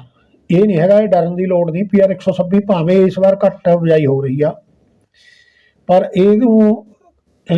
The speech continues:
ਇਹਦੀ ਖਰੀਦ ਦੇ ਵਿੱਚ ਕੋਈ ਐਡੀ ਵੱਡੀ ਆਨਾਕਾਨੀ ਹੋਣ ਵਾਲੀ ਨਹੀਂ, ਕਿਉਂਕਿ ਸਰਕਾਰ ਨੇ ਜ਼ਿੰਮੇਵਾਰੀ ਲਈ ਹੋਈ ਆ।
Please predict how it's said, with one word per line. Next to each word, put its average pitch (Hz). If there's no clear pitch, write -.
ਇਹਦੀ 214
ਖਰੀਦ 175
ਦੇ 185
ਵਿੱਚ 180
ਕੋਈ 175
ਐਡੀ 165
ਵੱਡੀ 160
ਆਨਾਕਾਨੀ 156
ਹੋਣ 143
ਵਾਲੀ 147
ਨਹੀਂ, 180
ਕਿਉਂਕਿ 208
ਸਰਕਾਰ 170
ਨੇ 190
ਜ਼ਿੰਮੇਵਾਰੀ 170
ਲਈ 147
ਹੋਈ 139
ਆ। -